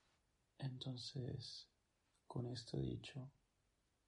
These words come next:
díganme ustedes qué están haciendo para sentirse completos, para estar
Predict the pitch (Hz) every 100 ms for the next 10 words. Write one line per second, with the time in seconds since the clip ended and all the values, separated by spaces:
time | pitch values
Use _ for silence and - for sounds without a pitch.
0 | _ _ _ _ _ _ - 127 117 117
1 | 113 113 - - _ _ 139 - 117 113
2 | 110 113 - - 123 113 113 120 117 -
3 | 117 - 113 - 113 - - - _ _
4 | _ _ _ _ - 117 - 117 113 113
5 | - - 117 113 - 113